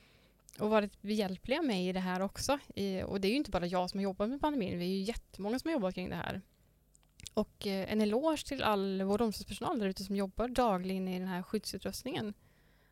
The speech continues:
Och att, att alla verkligen är med och, och hjälper till. Det har varit, eh, jättebra. Jag är så, jag är väldigt stolt över hur vi har löst det i Skövde kommun.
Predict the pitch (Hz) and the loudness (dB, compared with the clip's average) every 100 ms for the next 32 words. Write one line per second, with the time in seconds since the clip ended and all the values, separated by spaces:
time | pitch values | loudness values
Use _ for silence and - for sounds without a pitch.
0 | _ - 208 - - 214 - 247 - 247 | _ -8 -8 -6 -6 -2 0 2 4 4
1 | 190 190 262 302 - 196 196 185 185 190 | 4 2 4 2 0 -2 0 0 0 -2
2 | 190 196 - 196 190 202 - - - - | -2 -2 -2 -2 -2 -2 -6 -6 -6 -8
3 | 214 - _ _ _ _ _ _ _ 208 | -10 -14 _ _ _ _ _ _ _ -2
4 | 214 226 226 185 - - 190 185 180 214 | 0 2 0 -2 -4 -6 -6 -4 -6 -10
5 | 208 _ _ _ _ 226 226 247 - 226 | -12 _ _ _ _ -8 -4 -4 2 2
6 | 208 226 208 202 202 196 214 226 240 214 | 4 2 4 6 4 2 0 2 4 2
7 | - - 311 262 196 190 190 196 190 - | 0 0 0 0 -2 -2 0 0 0 0
8 | 190 190 - 269 285 302 285 269 196 208 | 0 -2 -4 -6 -6 -6 -6 -4 -6 -6